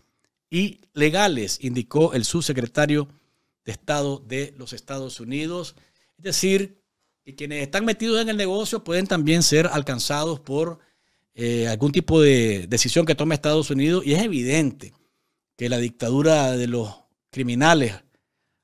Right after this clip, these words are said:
los matones, Ortega y Murillo y sus adláteres, eh, están metidos en un negocio redondo, sacándole ventaja y creando un problema acá en la frontera, o, o mejor dicho, incrementando el problema que hay en la frontera,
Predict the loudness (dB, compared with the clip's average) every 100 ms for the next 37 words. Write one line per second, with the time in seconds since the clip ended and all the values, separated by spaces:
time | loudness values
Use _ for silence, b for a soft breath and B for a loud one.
0 | _ -14 -8 -6 6 8 8 4 -4 -4
1 | -2 0 0 2 4 2 0 -4 -6 -6
2 | -8 0 4 4 2 -6 -6 -8 -10 _
3 | _ _ _ _ _ _ 2 4 4 2
4 | 0 0 -4 -8 -12 -20 _ _ _ _
5 | _ _ _ _ _ _ _ -6 0 4
6 | 6 4 2 4 4 4 2 0 0 2
7 | 0 0 -2 -2 -4 -2 2 4 4 2
8 | 0 -2 0 2 2 2 2 2 -2 2
9 | 2 4 0 -4 b b b -4 2 4
10 | 4 4 2 2 4 2 2 0 -2 -4
11 | -4 -6 -6 -4 -4 -4 -2 0 4 4
12 | 4 2 -2 -2 0 0 0 -4 0 0
13 | 0 -2 -4 -4 -4 -4 -6 -4 -4 -4
14 | -6 0 2 2